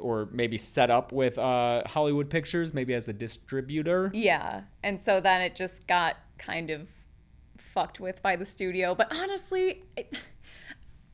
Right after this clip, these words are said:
Speaker 2: like, everyone's gonna be mad at me, all right? But the unrated version of this is still really bad.
Speaker 1: We went out of our way to
Speaker 2: We
Speaker 1: watch this unrated version.
Speaker 2: 'Cause everyone said, "Make sure you watch the unrated one because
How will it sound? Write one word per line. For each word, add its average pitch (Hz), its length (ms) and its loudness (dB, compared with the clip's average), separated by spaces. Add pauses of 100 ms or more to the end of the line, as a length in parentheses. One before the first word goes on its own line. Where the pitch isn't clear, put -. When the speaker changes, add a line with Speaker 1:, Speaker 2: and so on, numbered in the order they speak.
(120)
Speaker 2:
like, - 280 4 (460)
everyone's 427 420 4
gonna 311 180 2
be 254 140 -2
mad 180 280 -2
at - 100 -10
me, 269 120 -6
all 214 120 0
right? 254 400 2 (120)
But 320 340 8 (240)
the 311 200 -4
unrated 294 680 8
version 220 380 4
of 185 140 -2
this 175 300 -4 (100)
is 359 160 2
still 440 340 2
really 277 380 -2
bad. - 160 -6 (260)
Speaker 1:
We 254 580 4 (100)
went 180 400 2
out 202 240 10
of 185 100 10
our 165 180 12
way 117 260 6
to 110 80 -6
Speaker 2:
We 123 100 0
Speaker 1:
watch 127 260 4
this 120 260 -2
unrated 156 540 6
version. 101 360 -4
Speaker 2:
'Cause 440 120 -4
everyone 466 520 6
said, 427 520 6 (120)
"Make 277 260 4
sure 349 140 2
you 269 160 2
watch 285 320 2
the - 140 -2
unrated 254 540 2
one 226 260 2
because 226 580 2